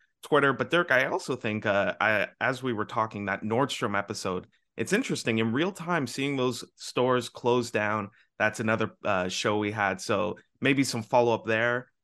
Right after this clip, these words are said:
with our various episodes, the various companies we discussed. But also, I hope, Dirk, some more guests in the future. I know we're working on that. So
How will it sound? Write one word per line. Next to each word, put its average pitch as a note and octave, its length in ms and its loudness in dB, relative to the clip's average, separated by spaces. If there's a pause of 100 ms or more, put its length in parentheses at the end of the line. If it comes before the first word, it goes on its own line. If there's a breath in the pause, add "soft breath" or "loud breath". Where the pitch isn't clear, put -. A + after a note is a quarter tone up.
with G#2+ 300 -2
our G2 200 4
various A2+ 460 2
episodes, A2+ 580 0
the G2+ 80 -8
various G2+ 340 -4
companies A2+ 540 -4
we A2 100 -6
discussed. G#2 600 -4 (260 soft breath)
But D3 100 2
also, G#3 300 2
I C3+ 140 4
hope, F#3+ 360 -2
Dirk, G#2+ 300 0 (280)
some C3+ 140 0
more B2+ 160 2
guests B2 360 -2
in A#2+ 120 -2
the A2+ 40 -2
future. A2 400 -2
I G#2 120 4
know G#2+ 160 0
we're G#2 160 0
working G#2 380 -2
on F#2+ 160 -2
that. F#2+ 280 -2
So F#2+ 320 -4